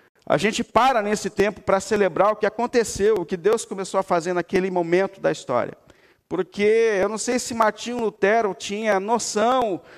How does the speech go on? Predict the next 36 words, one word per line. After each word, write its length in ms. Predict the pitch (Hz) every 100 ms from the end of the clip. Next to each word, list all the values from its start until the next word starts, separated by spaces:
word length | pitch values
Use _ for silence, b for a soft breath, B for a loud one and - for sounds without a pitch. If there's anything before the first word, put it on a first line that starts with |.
| B
da 280 | 147 185 214
dimensão 880 | 180 196 339 320 269 - 240 277 294
que 140 | -
aquela 340 | 214 240 247 254
atitude 640 | 247 214 - 240 240 214
tomaria 600 | 214 220 190 185 233 220
naquele 360 | 196 - 208
momento 520 | 196 180 180 208 220 220
e 60 |
sobre 320 | - 226 226
a 40 | 226
história. 500 | 220 165 147 - - b b b b -
Mas 220 | - 160
o 60 | 196
fato 360 | 208 226 240
é 40 | 220
que 120 | 233
a 40 |
reforma 420 | 226 220 214 226
protestante 840 | 226 214 214 196 - - 202 220 214
mudou 480 | 220 160 202 240 -
a 120 | 220
história, 580 | - - 185 160 - - b b
mudou 440 | - 175 180 202 -
a 100 | 190
nossa 440 | 180 185 208 -
história, 420 | 147 - 120 - - _ _
mudou 260 | 139 139 175
a 80 |
nossa 320 | 175 151 156 131
história. 320 | - 110 110
O 20 |
que 120 | 147
Deus 260 | 143 208 -
começa 540 | 233 190 190 214 -
ali, 360 | 156 160 196